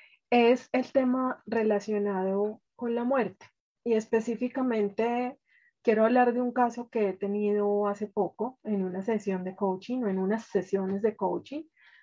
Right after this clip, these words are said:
Yo, pues como las personas, eh, que me siguen saben, trabajo con la biodescodificación y pues ahorita que tú también estás haciendo tus prácticas de mentoría y acompañamiento,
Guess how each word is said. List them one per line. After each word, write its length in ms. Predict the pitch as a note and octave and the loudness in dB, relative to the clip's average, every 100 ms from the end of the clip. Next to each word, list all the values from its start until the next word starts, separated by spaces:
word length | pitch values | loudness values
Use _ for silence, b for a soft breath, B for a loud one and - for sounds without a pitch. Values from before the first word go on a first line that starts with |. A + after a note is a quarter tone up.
| b | b
Yo, 420 | F#3+ B3 B3 D4+ C#4 | 4 6 8 6 2
pues 140 | B3 | -2
como 260 | - G#3+ G#3 | -2 -2 0
las 160 | G3+ | 0
personas, 720 | - G3+ G3+ G3 A#3 B3 - _ - | -2 -4 -2 0 0 -2 -6 _ -2
eh, 380 | G#3 F#3+ F#3 _ | 0 0 -4 _
que 140 | G3+ G3 | -6 -4
me 160 | G3+ F#3+ | -2 -2
siguen 480 | - G3 F#3+ G#3+ A3 | 0 0 2 0 2
saben, 480 | A#3+ A3+ A3 A#3 B3 _ b b b b | 2 4 2 -2 -10 _ b b b b
trabajo 680 | A#3 A3 G#3 G3 F#3+ G#3+ - | 2 6 6 4 2 -2 -2
con 240 | A#3+ G#3 | -2 0
la 100 | G3+ | 0
biodescodificación 1500 | F#3 G#3 G3 F#3+ F#3+ - F#3+ F#3 G3 F#3+ G3 - G3 G3+ C#4+ - | 2 2 2 2 -4 -4 -2 -2 -4 -8 -8 -2 0 0 -4 -6
y 160 | A3+ | -4
pues 180 | A3 G#3+ | -2 0
ahorita 440 | G#3 G3 G3+ G#3+ A3+ | 0 0 0 -2 -4
que 100 | A#3 | -2
tú 140 | G3 | -2
también 340 | G3+ G#3+ G#3+ | 0 0 0
estás 300 | G#3+ - G#3+ | -2 -2 -2
haciendo 440 | A3 A3 A3 G#3+ G#3 | -2 -4 0 2 2
tus 240 | G#3+ G#3 | 0 -4
prácticas 760 | - G3+ F#3 - G#3 G#3+ G3 F#3 | -4 -6 -4 -6 -2 0 0 2
de 120 | F#3+ | 2
mentoría 800 | F#3+ F#3 F#3+ F3+ G3+ G#3 G#3+ G#3 | 2 -2 -4 -2 2 4 4 6
y 80 | G#3 | 4
acompañamiento, 1080 | G3+ G#3+ A3 A3+ A#3+ B3 A3 G3+ A#3 C4+ | 2 -2 -2 -2 0 0 0 -2 -2 -4